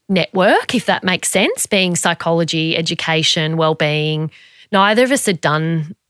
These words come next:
much, if anything, in that space. So it wasn't like we had c-, existing networks that we could just sort of flip through our Rolodex and, and open up. So there was a lot of heavy lifting,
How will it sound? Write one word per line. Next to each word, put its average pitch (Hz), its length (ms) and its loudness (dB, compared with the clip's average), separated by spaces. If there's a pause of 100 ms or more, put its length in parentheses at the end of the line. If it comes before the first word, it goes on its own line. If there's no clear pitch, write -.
(140)
much, 180 320 0
if 185 140 -2
anything, 170 400 0
in 165 140 0
that - 180 -4
space. - 480 -2
So 190 340 2 (300)
it - 160 -2
wasn't 214 340 2
like 190 220 0
we 190 100 0
had 160 460 -2 (260)
c-, - 60 -2 (200)
existing 180 460 0
networks - 440 -2
that - 100 -2
we 180 100 0
could 165 180 -4
just 147 300 -4
sort 175 140 0
of 151 180 -4 (640)
flip - 300 -2
through 190 180 2
our 160 160 2
Rolodex 160 600 2
and, 165 240 -2
and 165 140 0
open 160 300 0
up. - 180 -2
So 214 120 -2
there 208 100 2
was 214 140 2
a 208 60 4
lot 214 500 4
of 185 80 0
heavy 175 260 0
lifting, 160 640 -4